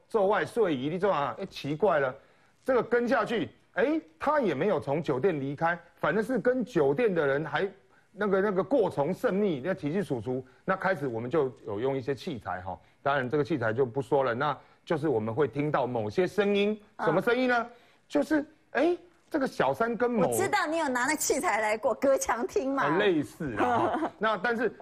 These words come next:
Speaker 1: 这个小三呢，他就跟这些人呢，我们就听到某些声音说是说，
Speaker 2: 嗯。
Speaker 1: 哎，这样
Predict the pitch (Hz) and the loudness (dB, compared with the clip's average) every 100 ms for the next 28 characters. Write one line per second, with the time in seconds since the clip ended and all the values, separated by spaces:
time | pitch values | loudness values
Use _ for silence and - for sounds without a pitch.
0 | - 269 247 - 147 214 220 226 220 - | -8 -2 -2 0 0 2 0 0 -4 -10
1 | - 190 202 - 208 202 202 202 175 113 | -2 0 0 0 0 2 2 2 2 0
2 | 127 135 - _ - 139 143 196 160 - | -2 -4 -8 _ -4 -2 0 0 -2 -2
3 | 196 190 143 117 139 156 160 165 - 165 | 0 0 0 -2 -4 -4 -2 -4 -2 -2
4 | 185 156 147 147 - _ 143 196 208 - | -2 -2 0 -2 -4 _ -4 -2 -4 -16
5 | _ 180 165 | _ 0 0